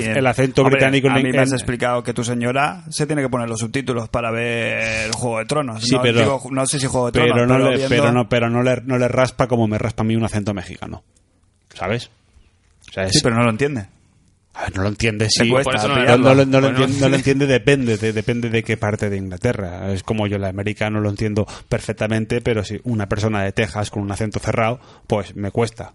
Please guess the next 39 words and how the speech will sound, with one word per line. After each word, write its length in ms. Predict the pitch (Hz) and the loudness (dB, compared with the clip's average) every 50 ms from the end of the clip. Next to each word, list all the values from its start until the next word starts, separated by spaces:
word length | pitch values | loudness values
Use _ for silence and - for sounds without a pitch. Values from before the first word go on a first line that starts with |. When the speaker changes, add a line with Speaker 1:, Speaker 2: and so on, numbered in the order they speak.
| _ - | _ -4
Speaker 1:
Como 340 | 110 101 101 104 104 101 | -4 -2 -2 -2 -2 -2
a 60 | 95 101 | -2 -4
un 380 | 107 110 110 107 107 107 104 - | -4 -6 -6 -6 -6 -6 -6 -4
francés, 480 | - 113 113 104 - 117 113 110 117 - - | -4 -4 -4 -2 -2 -2 -2 -2 -4 -6 -6
un, 360 | 139 123 113 104 101 98 101 - | -6 -4 -4 -4 -6 -8 -8 -6
una 340 | - 117 113 107 104 104 95 | -6 -4 -4 -4 -4 -4 -4
persona 280 | 95 - 98 98 90 | -4 -4 -4 -4 -2
de 60 | 85 | -2
Huelva. 300 | 92 113 120 113 - - - - - - - - | -2 -2 -2 -2 -6 -8 -12 -14 -14 -14 -4 -2
Speaker 2:
Pero 140 | - 120 | 0 0
aquí 240 | - 110 117 113 113 - - | 0 0 -2 -6 -6 -6 -6
este 200 | - 165 - 226 | -6 -6 -4 -4
no 140 | 233 220 135 | -4 -2 0
se 80 | 117 117 | 0 0
lo 80 | 107 | 0
he 20 | 107 | 0
oído 200 | 113 110 107 107 | -2 -2 -2 -2
también 260 | - 113 113 120 135 | -4 -4 -2 -2 -2
muy 100 | 156 156 | -2 0
acostumbrado 640 | 139 120 117 107 - 104 98 98 101 127 175 214 170 | 0 0 -2 -2 -4 -6 -6 -4 -2 -2 0 0 -2
al, 260 | 113 107 110 117 117 | -2 -4 -6 -6 -6
al, 400 | - - 120 117 117 117 120 120 - - - | -4 -2 -2 -2 -4 -6 -8 -10 -12 -12 -10
nosotros 320 | - 123 113 123 139 156 156 | -8 -6 -4 -2 -2 0 0
los, 280 | 139 127 117 110 - | 0 0 0 -2 -4
los 180 | 120 117 107 107 - - | -4 -4 -4 -6 -8 -10
dibujos 500 | - 110 110 107 123 139 - 185 180 165 | -8 -6 -6 -4 -4 -4 -4 -2 -2 -2
animados 580 | 165 147 147 135 135 135 151 190 220 226 196 - | -2 -2 -2 -2 -2 -2 0 0 -2 -2 -2 -2
los 160 | 123 120 123 | -4 -2 -2
hemos 220 | 139 156 151 139 - | 0 0 0 -2 -2
visto 260 | 127 117 - - 107 | -4 -4 -4 -4 -2
de 120 | 110 110 | -2 -4
toda 280 | - - 147 160 185 185 | -2 0 0 0 2 0
la 100 | 170 143 | 0 -2
puñetera 440 | 147 143 139 135 127 127 123 120 120 | -2 -2 -2 -2 -2 0 0 0 0
vida 340 | 139 180 202 208 220 214 - - - - _ _ | 0 0 0 -2 -4 -6 -10 -18 -20 -20 _ _
con 140 | - 135 127 | -6 -4 -2
el 100 | 120 117 | -2 0
doblaje 520 | 113 113 113 117 131 - - 170 165 143 123 | 0 0 0 -2 -2 -2 -2 0 0 0 0
neutro. 460 | 117 135 185 196 - 143 107 - | 0 -2 -2 -2 -2 -4 -4 -6